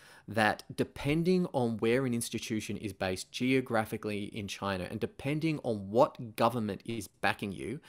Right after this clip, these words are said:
a guarantee might be more valuable than based on other places. It's, it's a fascinating space. It's, it's evolving, it's evolving rapidly,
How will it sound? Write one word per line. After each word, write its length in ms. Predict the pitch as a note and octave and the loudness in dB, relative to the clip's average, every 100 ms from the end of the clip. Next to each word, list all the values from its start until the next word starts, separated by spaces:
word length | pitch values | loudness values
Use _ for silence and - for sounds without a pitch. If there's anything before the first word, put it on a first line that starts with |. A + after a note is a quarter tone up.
| - - - | -20 -20 -6
a 80 | A2 | -4
guarantee 720 | G2 G#2+ A2 A2+ - G2+ G2+ G#2 | 2 4 4 2 0 0 0 -2
might 400 | G2+ G2 A2 - | 0 2 0 -2
be 100 | G#2 | -4
more 220 | G2+ F#2 | -2 -2
valuable 600 | F2+ F2 F#2 F2+ F2 F2 | 0 0 -2 -4 -6 -6
than 320 | G2 F#2 F2+ - | -4 -4 -4 -4
based 260 | F#2 E2+ - | -4 -2 -4
on 100 | F2 | -6
other 160 | E2 | -6
places. 600 | F2+ - - - - - - - - | -8 -8 -10 -10 -14 -16 -20 -20 -2
It's, 140 | B2 | 0
it's 160 | - - | 2 0
a 20 | |
fascinating 540 | B2 C#3 C#3 C3+ A#2+ G2+ | 4 4 4 4 4 2
space. 340 | - F#2 F#2 | 2 2 2
It's, 160 | F2 G#2 | -4 -4
it's 180 | G2+ | -2
evolving, 760 | A2+ G2 G#2+ G#2 G#2 G2+ G2 G2 | -2 0 4 4 4 2 0 -4
it's 240 | - G#2+ | -8 -4
evolving 500 | G#2+ G2+ G#2 G#2 F#2+ | -2 4 4 2 0
rapidly, 560 | F#2 F#2+ G2 F2 E2 - | 2 2 0 -4 -6 -8